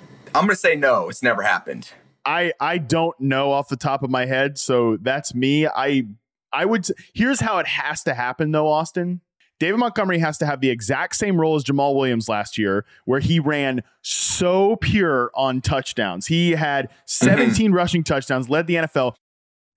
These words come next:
Speaker 2: He had forty-five carries inside the ten-yard line. The second place guy was Joe Mixon with twenty-nine. I mean, that's an
Speaker 1: Wow.
Speaker 2: absurd gap. And in a, so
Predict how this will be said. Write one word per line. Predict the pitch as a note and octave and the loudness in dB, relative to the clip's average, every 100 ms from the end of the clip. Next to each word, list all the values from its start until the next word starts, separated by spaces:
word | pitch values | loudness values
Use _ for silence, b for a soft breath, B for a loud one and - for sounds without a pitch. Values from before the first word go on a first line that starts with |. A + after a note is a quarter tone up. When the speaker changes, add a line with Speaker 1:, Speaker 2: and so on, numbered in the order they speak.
| - | -6
Speaker 2:
He | E3+ C#4 | 0 2
had | F#4 C4+ | 2 0
forty-five | - A3+ B3 A#3+ - G#3 F3+ | -2 0 0 0 0 -2 -2
carries | - E3+ D#3+ D3+ | 0 0 0 -2
inside | - D#3 C#3+ D3 C#3 | 0 -2 0 0 -2
the | C3+ | -4
ten-yard | - C#3 C3+ B2+ C3+ | -2 -2 0 0 0
line. | D3 D#3 E3 b b - | 0 0 -2 b b -4
The | D#3 | -2
second | - G#3+ D4+ A3+ | -2 -2 -2 -2
place | G3+ G3 - | -2 -2 -2
guy | E3 E3 | -2 0
was | D3+ B2+ - | 0 -2 -6
Joe | - D#3+ | -2 0
Mixon | D3+ D3+ - C3 | 0 -2 -2 -2
with | - - | -4 -4
twenty-nine. | - D3 C#3+ C3 A2 F2 F#2 B - | -2 0 0 0 -2 -6 -12 B -4
I | F3 | 0
mean, | F#3 | 0
that's | F3+ G#3 - - | 0 -2 -6 -4
an | F#3+ | 0
Speaker 1:
Wow. | F#3 | 2
Speaker 2:
absurd | D#3 - B2+ G#2+ F#3 G3+ G3+ G#3 G#3+ F3+ | 2 4 4 4 2 2 2 2 2 0
gap. | E3 C#3 B2+ C3 - _ _ _ _ _ | -2 -2 -2 -4 -10 _ _ _ _ _
And | F3+ B3+ C4+ G#3+ | -2 0 0 0
in | G3 F#3+ | 2 0
a, | D3 | -2
so | D3 F3+ D3+ | -2 -2 -2